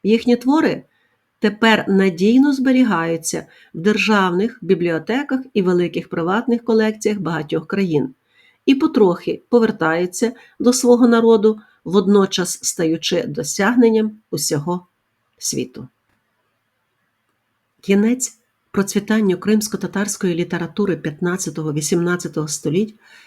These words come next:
поклало російське завоювання Криму. Не стало ханів, не стало меценатів, не стало тих, хто підтримував літературу.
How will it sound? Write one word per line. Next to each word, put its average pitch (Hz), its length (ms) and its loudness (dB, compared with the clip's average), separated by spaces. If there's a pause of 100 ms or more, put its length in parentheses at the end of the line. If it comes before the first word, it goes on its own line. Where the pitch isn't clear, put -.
(180)
поклало 247 540 4
російське 202 680 0
завоювання 170 880 0
Криму. 131 420 -2 (1400)
Не 185 120 2
стало 262 300 2
ханів, 156 480 0 (420)
не 190 120 2
стало 196 340 2
меценатів, 196 680 0 (380)
не 185 120 2
стало 180 340 0
тих, 226 200 0
хто - 180 -4
підтримував 180 720 0
літературу. 156 680 -4